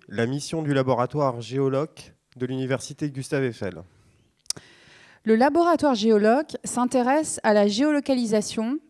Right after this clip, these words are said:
Speaker 2: pour améliorer la mobilité des personnes et des biens.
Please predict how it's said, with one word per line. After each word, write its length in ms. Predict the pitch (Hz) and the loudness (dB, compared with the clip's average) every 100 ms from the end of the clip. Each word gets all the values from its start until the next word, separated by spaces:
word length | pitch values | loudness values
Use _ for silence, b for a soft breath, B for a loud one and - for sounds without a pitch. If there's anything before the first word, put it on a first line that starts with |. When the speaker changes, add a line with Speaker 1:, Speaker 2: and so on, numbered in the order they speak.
| - | -4
Speaker 2:
pour 240 | 226 220 - | -2 -2 0
améliorer 580 | 320 320 277 254 247 294 | 4 4 6 4 4 2
la 140 | 214 | 2
mobilité 640 | 220 247 233 240 240 262 269 | 0 -2 -2 -2 -2 -2 0
des 140 | 214 | 0
personnes 360 | 226 226 277 277 | 0 0 0 0
et 80 | |
des 120 | 233 214 | 0 -2
biens. 200 | 180 | -4